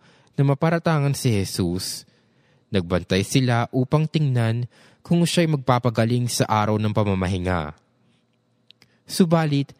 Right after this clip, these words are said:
batid ni Jesus ang kanilang mga iniisip, kaya't sinabi nila sa lalaking tuyot ang kamay,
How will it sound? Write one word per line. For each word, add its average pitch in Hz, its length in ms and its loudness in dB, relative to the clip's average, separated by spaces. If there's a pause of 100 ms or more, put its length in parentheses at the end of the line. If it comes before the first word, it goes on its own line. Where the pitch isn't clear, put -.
(220)
batid 127 400 0
ni 107 160 2
Jesus 151 480 -2
ang 139 80 2
kanilang 117 400 -2
mga 101 240 -2
iniisip, 95 720 -4 (640)
kaya't 117 240 0
sinabi 107 480 -2
nila 127 320 0
sa 123 160 0
lalaking 107 480 0
tuyot 139 240 0
ang 135 160 -2
kamay, 98 560 0